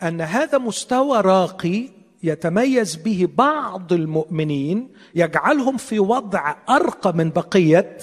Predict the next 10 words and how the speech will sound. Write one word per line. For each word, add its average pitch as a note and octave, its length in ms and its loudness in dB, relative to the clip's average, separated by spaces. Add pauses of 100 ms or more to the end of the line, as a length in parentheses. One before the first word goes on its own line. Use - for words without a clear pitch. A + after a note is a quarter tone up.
(600)
المؤمنين E3 760 -2
العاديين. D#3 1300 -4 (2000)
و-، C3 280 -8 (1600)
وده D3+ 220 -2
شيء C#4 460 -4
إلى F#3 140 0
حد G3 400 -8
ما F3 440 -2
خطير B3 600 -6
شوية. A2 560 -8